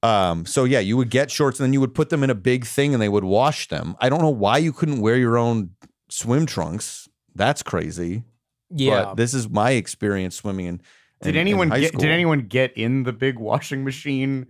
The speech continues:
Speaker 2: <laughs>
Speaker 1: with all of the used shorts?
Speaker 2: It's like a, it's like a prank. It
Speaker 1: 'Cause
Speaker 2: looked
Speaker 1: then
Speaker 2: a
Speaker 1: you know,
Speaker 2: goof.
Speaker 1: really. No, no, no. I mean, so, like, like, "Oh, I'm just gonna, I just need to clean the machine," and then,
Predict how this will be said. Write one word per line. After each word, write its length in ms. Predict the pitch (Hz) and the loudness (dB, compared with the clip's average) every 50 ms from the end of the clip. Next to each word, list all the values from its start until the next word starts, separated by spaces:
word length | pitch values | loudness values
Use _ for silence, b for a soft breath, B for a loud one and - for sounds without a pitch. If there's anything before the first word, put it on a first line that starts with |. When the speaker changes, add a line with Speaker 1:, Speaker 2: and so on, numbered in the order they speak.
| 131 - | -4 -4
Speaker 2:
<laughs> 140 | - - 113 | -4 -2 0
Speaker 1:
with 220 | - 143 147 - | 0 0 2 2
all 280 | 143 131 131 139 170 156 | 2 4 4 4 2 2
of 120 | 127 113 | 0 0
the 80 | 117 131 | -2 -4
used 400 | 113 104 117 131 127 120 123 127 | -2 -2 -2 -2 -2 -4 -6 -8
shorts? 680 | - - - - 120 131 151 156 - - - - - - _ B B B B B B B B B B | -10 -10 -6 -4 -2 -2 -2 -4 -4 -8 -8 -8 -8 -14 _ B B B B B B B B B B
Speaker 2:
It's 220 | B 170 131 127 143 | B -2 0 0 0
like 100 | 127 104 | 0 0
a, 80 | 107 | 0
it's 160 | 104 120 117 113 | 0 0 0 0
like 120 | 117 92 | 0 0
a 60 | 98 | -2
prank. 360 | 135 - 107 107 110 117 131 | -2 0 0 0 2 0 0
It 40 | 127 113 | 0 0
Speaker 1:
'Cause 40 | |
Speaker 2:
looked 80 | - 143 | 0 2
Speaker 1:
then 160 | 190 208 214 | 2 2 2
Speaker 2:
a 20 | 208 | 2
Speaker 1:
you 80 | 190 | 2
know, 200 | 175 160 151 139 | 4 4 4 2
Speaker 2:
goof. 100 | 131 131 | 2 2
Speaker 1:
really. 280 | 135 139 143 135 135 139 | 2 2 2 2 2 2
No, 240 | 143 160 170 175 165 | 2 2 4 4 4
no, 100 | 151 143 | 2 4
no. 260 | 143 156 151 139 123 | 4 4 4 4 4
I 120 | 120 127 131 | 4 2 2
mean, 200 | 135 127 120 110 | 0 -4 -4 -4
so, 200 | - 143 139 123 | -2 -2 0 2
like, 320 | 117 117 117 113 - - | 2 0 0 0 -4 -10
like, 340 | - 135 135 123 113 - - | -8 -2 0 0 0 0 0
"Oh, 140 | 175 190 185 | 2 2 2
I'm 100 | 196 190 | 2 2
just 180 | 185 202 180 170 | 0 -2 0 0
gonna, 340 | 185 170 160 156 147 151 170 | 2 2 4 2 2 2 0
I 60 | 175 | 0
just 120 | 170 160 160 | 0 0 0
need 120 | 165 160 | 0 -2
to 80 | 135 131 | -2 -4
clean 320 | - 156 160 151 143 139 | -2 0 2 2 2 2
the 80 | 131 120 | 0 0
machine," 600 | 113 113 117 113 - - 147 131 123 113 110 107 104 | -2 -4 -4 -6 -6 -4 -4 -2 -2 -2 -4 -6 -6
and 100 | 107 104 | -6 -6
then, 260 | 104 104 104 104 | -6 -8 -8 -10